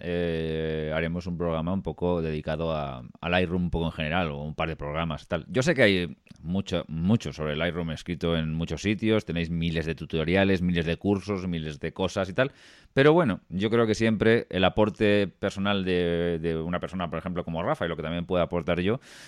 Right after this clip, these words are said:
puede ser interesante. Entonces, bueno, pues un día hablaremos de todo, que para los que estáis un poco perdidos con Lightroom, porque a lo mejor no lo usáis, o porque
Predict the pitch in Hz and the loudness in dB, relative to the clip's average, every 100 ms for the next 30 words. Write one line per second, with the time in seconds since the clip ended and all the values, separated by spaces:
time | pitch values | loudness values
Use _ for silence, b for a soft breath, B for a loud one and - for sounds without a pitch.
0 | B - 101 90 90 85 82 76 73 67 | B 2 4 4 0 0 -2 -4 -6 -8
1 | 69 71 78 85 78 82 76 73 80 82 | -10 -8 -6 -4 -4 -4 -6 -6 -4 0
2 | 80 80 82 82 78 73 82 80 73 69 | 0 0 0 -2 -4 -4 -4 -4 -6 -8
3 | 62 55 - - - - 85 90 87 - | -8 -12 -16 -20 -20 -4 0 2 2 4
4 | 98 - 104 117 107 104 98 95 107 98 | 2 6 4 6 6 6 6 6 4 4
5 | 98 98 110 101 90 - - 82 87 95 | 2 4 4 2 -2 -6 -8 -4 0 2
6 | 95 87 110 92 - - 87 82 82 82 | 4 4 4 4 -2 -8 -6 -6 -6 -4
7 | 82 | -6